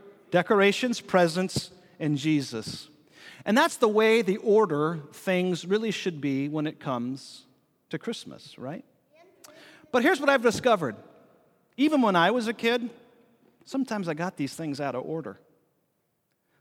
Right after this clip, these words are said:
Sometimes, when, even though I know Jesus should be first, sometimes I get caught up in all the stuff of Christmas and I forget. So of those three things, obviously the decorations should be, I mean, they're cool, but are they the most important thing?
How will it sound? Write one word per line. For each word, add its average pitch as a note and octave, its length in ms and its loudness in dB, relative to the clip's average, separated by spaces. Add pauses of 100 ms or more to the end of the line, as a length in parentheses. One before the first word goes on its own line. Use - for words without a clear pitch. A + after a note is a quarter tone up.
Sometimes, G3+ 680 0
when, G3 160 -2
even G3+ 240 0
though G3 140 2
I F#3 60 2
know F3+ 200 2
Jesus D#3+ 340 -2
should F3+ 220 -6
be D3+ 80 -4
first, G3+ 380 -4
sometimes F#3+ 380 -6
I G3 120 -6
get F#3 240 -6
caught F#3 240 -8
up F#3+ 220 -6
in D3 100 -6
all G3 300 -6
the C#3 80 -14
stuff - 420 -8
of D#3 140 -8
Christmas - 640 -10 (720)
and D#3 100 -8
I D3+ 80 -6
forget. D#3 480 -10 (560)
So C#4+ 120 4
of C#4 80 4
those E4 200 2
three C4 160 0
things, F#3+ 280 0
obviously A3 360 2
the D#3+ 80 -2
decorations F#3 640 0
should G3 260 -4
be, F3+ 360 -2 (400)
I A#3+ 40 -6
mean, A3+ 100 2
they're A3+ 80 4
cool, A3 600 0
but F3+ 120 0
are - 20 0
they A3 100 2
the A#3 80 0
most G#3+ 220 0
important A3+ 340 -4
thing? C4 240 -8